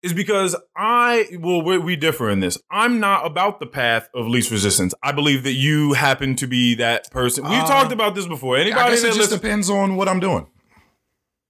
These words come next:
Speaker 2: If
Speaker 1: What,
Speaker 2: it's, if
Speaker 1: what
Speaker 2: we're
Speaker 1: was the last path that you took?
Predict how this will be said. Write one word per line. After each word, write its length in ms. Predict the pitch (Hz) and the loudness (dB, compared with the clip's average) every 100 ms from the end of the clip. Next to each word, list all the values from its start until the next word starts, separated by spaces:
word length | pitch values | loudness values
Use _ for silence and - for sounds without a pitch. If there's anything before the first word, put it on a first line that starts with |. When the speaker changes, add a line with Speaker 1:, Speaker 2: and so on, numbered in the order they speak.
| _ _ _ _ _ _ _ _ _ _ _ _ _ _ _ _ | _ _ _ _ _ _ _ _ _ _ _ _ _ _ _ _
Speaker 2:
If 80 | 135 | 2
Speaker 1:
What, 100 | 269 | 4
Speaker 2:
it's, 80 | 254 | 4
if 80 | 190 | 4
Speaker 1:
what 100 | 294 | 4
Speaker 2:
we're 40 | |
Speaker 1:
was 120 | 320 226 | 4 2
the 100 | 247 | 4
last 420 | 226 233 226 226 | 4 4 2 0
path 380 | 214 202 196 185 | -2 0 0 -2
that 140 | 180 | -4
you 180 | 156 180 | 0 0
took? 400 | 165 180 135 - | 0 2 2 0